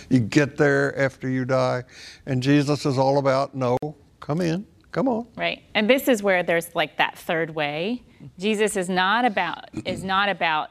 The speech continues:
Speaker 2: the out there kingdom of heaven. Jesus is not solely about individual salvation, but he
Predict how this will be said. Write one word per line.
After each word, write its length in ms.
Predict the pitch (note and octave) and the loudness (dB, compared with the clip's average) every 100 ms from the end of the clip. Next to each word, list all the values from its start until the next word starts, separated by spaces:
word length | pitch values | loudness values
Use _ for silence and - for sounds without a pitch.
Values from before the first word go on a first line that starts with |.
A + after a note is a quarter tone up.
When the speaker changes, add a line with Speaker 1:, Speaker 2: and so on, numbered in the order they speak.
| - | -8
Speaker 2:
the 140 | E3 | -6
out 220 | E3+ F3 E3+ | -2 -2 -4
there 320 | E3+ D#3 D3 | -4 -4 -4
kingdom 360 | D3+ D#3+ D#3 D3+ | -8 -12 -10 -10
of 100 | - | -8
heaven. 500 | D3+ D3 D3 D3+ D3+ D3 | -8 -6 -8 -10 -12 -12
Jesus 680 | C#3 F#3 E3 E3+ D#3 - - - - | -4 -2 0 -2 -2 -10 -18 -20 -12
is 120 | - E3 | -6 0
not 280 | F#3+ G3+ | 2 0
solely 440 | - G#3+ G3+ G3+ F3+ | -2 0 2 2 0
about 380 | D#3 D3+ D3 - | 0 0 -2 -4
individual 580 | E3+ D#3+ D3+ D3+ D3+ | -6 -4 -6 -6 -6
salvation, 960 | D3 D#3+ C#3+ C#3+ D#3 E3 - D3 C#3+ D3 - - - | -6 -4 -4 -4 -8 -8 -8 -6 -8 -10 -16 -20 -4
but 220 | E3+ D#3+ - | -2 -2 -6
he 240 | - F#3 | -10 -10